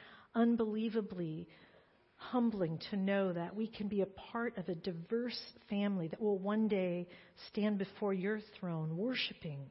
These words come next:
in harmony and in unity. And Lord, I ask that you would help us to live into all aspects of the knowledge of this identity that you have placed on us in the here and the now, that we might bring glory to you.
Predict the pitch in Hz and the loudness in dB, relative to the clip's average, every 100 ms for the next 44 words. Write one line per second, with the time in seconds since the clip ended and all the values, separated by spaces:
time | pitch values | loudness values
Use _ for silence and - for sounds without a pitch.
0 | - - - - 180 - - 208 214 214 | -16 -20 -12 -6 -6 -6 -4 0 2 2
1 | 208 180 170 175 175 190 190 170 139 - | 0 -2 -2 -2 0 0 0 -2 -8 -14
2 | - _ - _ _ _ _ - 220 220 | -20 _ -20 _ _ _ _ -2 2 4
3 | 220 208 196 190 - 214 214 185 165 226 | 6 6 4 2 -2 -4 0 0 2 0
4 | 214 208 - 202 196 208 208 202 202 202 | 0 -6 -4 -4 2 0 2 0 0 -2
5 | - 208 220 220 214 208 208 - 214 - | -6 -2 0 0 -2 -4 -4 -4 -4 -2
6 | 220 185 180 196 220 220 196 175 220 226 | -6 -2 -2 0 2 2 0 2 2 4
7 | 214 190 185 220 226 220 208 185 208 233 | 2 0 2 2 2 2 0 0 2 2
8 | 190 - 233 226 - 220 220 220 220 190 | 2 0 0 0 0 0 4 2 0 -2
9 | 175 170 226 247 247 - - - - 190 | -4 -6 -4 -2 -2 -6 -14 -14 -2 2
10 | 185 175 175 185 196 156 143 - - - | 2 2 0 0 0 -2 -6 -14 -20 -20
11 | - - - 226 - 302 262 247 - 240 | -20 -12 -2 -2 0 -2 -2 -4 -2 0
12 | 254 240 170 202 240 254 226 208 202 220 | 2 2 -2 -8 -6 -4 -4 -6 -6 -8